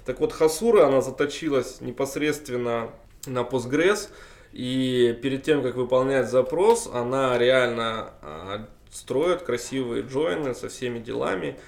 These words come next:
няшечками для того, чтобы быстренько выдернуть ваши данные и отдать клиенту.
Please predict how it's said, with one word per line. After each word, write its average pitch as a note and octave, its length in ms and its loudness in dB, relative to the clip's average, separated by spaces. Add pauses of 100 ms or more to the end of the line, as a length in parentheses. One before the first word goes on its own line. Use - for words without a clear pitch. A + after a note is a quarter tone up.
(160)
няшечками C3+ 600 -6
для A#2 120 -6
того, B2 260 -2
чтобы A#2 300 -10
быстренько A#2 520 -10
выдернуть A#2 500 -10
ваши A#2 240 -6
данные B2+ 400 -6
и - 20 -6
отдать A2+ 320 -6
клиенту. A2 480 -10